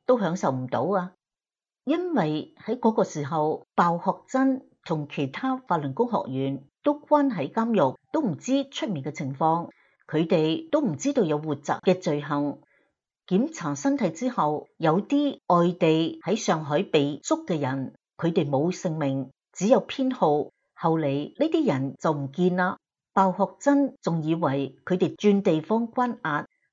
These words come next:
後嚟先知道可能被殺。全體檢查之後，過咗幾日，有一個上午，警察突然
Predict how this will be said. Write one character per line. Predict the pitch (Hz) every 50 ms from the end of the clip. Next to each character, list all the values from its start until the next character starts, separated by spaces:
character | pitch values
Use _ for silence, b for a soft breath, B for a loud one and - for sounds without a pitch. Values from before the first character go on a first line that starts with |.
| _ _ - -
後 | - 190 180 165
嚟 | 160 156 143 139 139 135 -
先 | - - - 294 254 -
知 | - 277 285
道 | 269 - 190 156 165 160
可 | - - - - - - 147 185
能 | 226 247 185 135 131 135
被 | 147 143
殺。 | 143 - - 170 151 151 - - - _ _ _ _ _ _ _ _ _ _ _ _ _ _ _ _ _ _ _
全 | - - - 202 170 160 165 160
體 | 143 143 160 185 226
檢 | 220 - 185 190 247
查 | - - 147 113
之 | - - 247 247
後， | - 214 170 156 156 - - - _ _ _ -
過 | - 202 208 214
咗 | 202 - 196 202 214
幾 | - 170 156 196 214
日， | 185 147 131 - - _ _ -
有 | 143 143 160
一 | 226
個 | 240 - 175
上 | 139 - 160 139 147
午， | - 135 139 143 160 180 - - _ _ _ _ _ _ _ _ _ _ _ -
警 | - 170 196 254 339
察 | 320 - - 220 190
突 | - - -
然 | - - 147 139 139 135 135 139